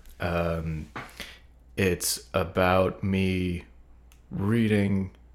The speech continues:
this baby book. Um, essentially, uh, I'd pro-,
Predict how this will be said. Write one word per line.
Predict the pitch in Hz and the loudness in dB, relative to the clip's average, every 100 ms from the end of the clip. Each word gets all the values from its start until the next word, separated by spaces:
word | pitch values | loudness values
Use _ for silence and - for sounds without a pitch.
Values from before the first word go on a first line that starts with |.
| - | -14
this | - 87 | -6 -4
baby | - - 104 107 95 | -4 2 4 4 2
book. | 80 85 82 - - - - - - - - - - | -2 -4 -4 -8 -16 -18 -20 -20 -20 -20 -20 -12 -2
Um, | 90 82 82 80 82 85 - - | 0 0 0 -2 -2 -4 -8 -6
essentially, | 90 - 101 92 - 92 90 87 85 - - - - - - - - | -2 2 2 2 2 2 2 2 0 -4 -16 -20 -20 -20 -20 -16 -2
uh, | 87 82 - | 0 0 0
I'd | 85 - | -2 -2
pro-, | 95 | -6